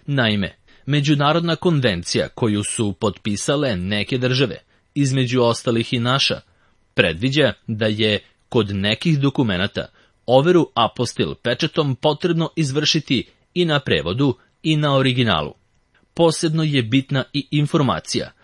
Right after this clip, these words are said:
da li se za vaš konkretni dokument traži i prevod samog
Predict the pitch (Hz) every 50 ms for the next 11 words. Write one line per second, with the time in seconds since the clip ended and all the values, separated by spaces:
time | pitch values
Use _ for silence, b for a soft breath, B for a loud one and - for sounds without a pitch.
0 | b b b b 110 104 101 110 107 107 113 113 - - 120 110 107 95 107 87
1 | 78 78 104 110 117 - - - - - 98 90 101 - - 131 120 123 - 175
2 | 160 151 160 - - 165 156 151 143 123 107 - - - - 107 80 76 85 -
3 | 139 135 110 b b b b b b _ 175 175 143 - - 156 147 151 151 131
4 | - - - 156 143 160 160 139 117 -